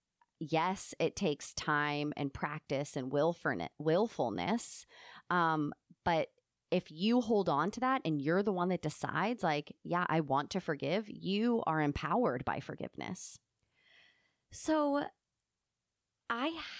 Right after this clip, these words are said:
Speaker 2: had a friend text message me
Speaker 1: Mm,
Speaker 2: a
Speaker 1: mm-hmm.
Speaker 2: couple of weeks ago, and it's what kind of spurred this whole topic,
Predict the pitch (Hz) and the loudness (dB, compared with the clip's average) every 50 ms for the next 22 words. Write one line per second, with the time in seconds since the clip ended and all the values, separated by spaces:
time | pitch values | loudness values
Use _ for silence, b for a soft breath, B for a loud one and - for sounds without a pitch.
0 | - 330 320 320 320 - - - 247 202 185 175 180 180 190 208 214 - - - | -6 -4 -2 -2 -2 -4 -4 -2 0 0 0 0 -2 -2 -4 -6 -6 -8 -16 -20
1 | _ _ _ _ - - 226 190 - - - - - - - - - 151 170 - | _ _ _ _ -8 -6 -6 -6 -8 -8 -8 -8 -8 -6 -6 -8 -8 -6 -8 -8
2 | - 104 104 92 98 104 - _ _ _ _ _ 175 180 175 165 165 160 151 147 | -8 -8 -6 -8 -8 -10 -10 _ _ _ _ _ 0 0 0 0 0 -2 -2 -2
3 | 143 147 156 - 190 175 175 151 165 190 202 233 240 233 208 180 175 160 - - | -4 -4 -4 -4 -4 -2 -2 -4 -4 -2 0 0 0 0 0 -2 -4 -4 -4 -10
4 | - - 170 156 156 - - 175 180 190 190 - 196 196 233 269 277 - - - | -6 -2 -2 0 0 0 0 0 0 -2 -2 -6 -6 -2 -2 -2 -2 -4 -10 -6
5 | - 240 233 220 214 202 202 190 180 170 - - - - - _ - 185 180 175 | -4 -2 -2 -2 0 0 0 0 0 -2 -6 -8 -8 -8 -6 _ -2 0 2 2
6 | 175 170 165 165 165 175 - - 160 - 175 165 - - - 180 165 156 156 - | 2 2 0 0 0 -2 -2 -4 -2 -2 -2 -2 -2 -4 0 0 0 0 -2 -6
7 | - - 143 - - - - 131 127 143 160 - - | -4 -2 -2 -2 -2 -4 -4 -4 -4 -4 -6 -10 -18